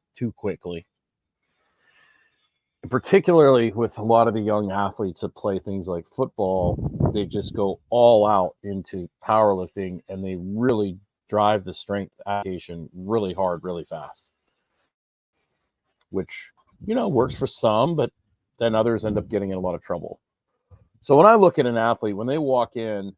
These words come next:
w-, one, I'm, I'm, I'm separating people into, like, categories. Like, okay, is this a general population per-, is this, like, a sixty, seventy-year-old person that wants to play with their grandkids on the floor?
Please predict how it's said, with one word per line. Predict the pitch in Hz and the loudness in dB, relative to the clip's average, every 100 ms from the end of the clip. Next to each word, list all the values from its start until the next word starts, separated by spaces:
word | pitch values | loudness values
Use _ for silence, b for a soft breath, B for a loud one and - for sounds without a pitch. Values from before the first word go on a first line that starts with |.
| _ - | _ -20
w-, | 123 | -16
one, | 135 143 165 135 113 | -8 -2 0 0 -4
I'm, | 107 | -6
I'm, | 110 113 - | -10 -10 -10
I'm | 120 | -12
separating | - 151 - 127 117 107 | -4 -4 -2 -4 -4 -8
people | - 117 104 107 - | -10 -12 -10 -10 -10
into, | 104 98 - 92 | -12 -14 -12 -8
like, | 92 87 | -8 -8
categories. | - 110 104 90 82 78 - | -4 -2 -2 -4 -12 -14 -14
Like, | 90 82 - - | -14 -14 -14 -18
okay, | 95 90 87 | -12 -10 -10
is | 90 | -10
this | 107 | -10
a | 113 | -6
general | - 113 104 | -4 0 0
population | - 101 101 98 104 - 92 | 0 -2 -2 -6 -6 -10 -12
per-, | 78 | -12
is | 101 | -8
this, | 117 123 | -6 -4
like, | 104 | -4
a | 107 | -8
sixty, | - - 107 | -10 -14 -14
seventy-year-old | 98 110 104 107 107 101 | -6 -4 -4 -2 -2 -2
person | 101 98 104 | -4 -6 -6
that | 92 | -8
wants | 92 92 | -10 -10
to | 80 | -10
play | 104 | -8
with | 95 | -6
their | 90 | -8
grandkids | 87 98 90 98 87 | -8 -10 -8 -10 -10
on | 87 | -14
the | 82 | -8
floor? | 131 135 127 113 | 0 4 4 2